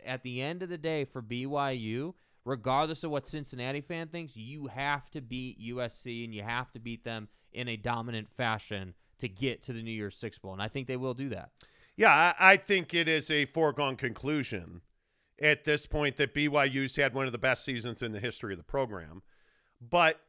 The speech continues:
Speaker 2: is it, is it diminished if you don't get a New Year's Six Bowl? I,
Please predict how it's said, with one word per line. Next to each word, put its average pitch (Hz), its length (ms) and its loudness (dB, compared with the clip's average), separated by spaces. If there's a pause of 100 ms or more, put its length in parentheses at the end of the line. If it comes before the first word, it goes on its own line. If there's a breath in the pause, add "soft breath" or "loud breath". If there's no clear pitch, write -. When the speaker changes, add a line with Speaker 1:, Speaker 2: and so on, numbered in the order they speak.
(520)
Speaker 2:
is 185 300 2
it, 226 240 2 (260)
is 170 240 2
it 196 180 2
diminished 165 500 0
if 135 140 -2
you 123 260 -6
don't 160 340 2
get 107 320 -4 (540)
a 139 80 4
New 147 140 2
Year's 131 320 0
Six - 240 -6
Bowl? 92 340 -6
I, 165 260 8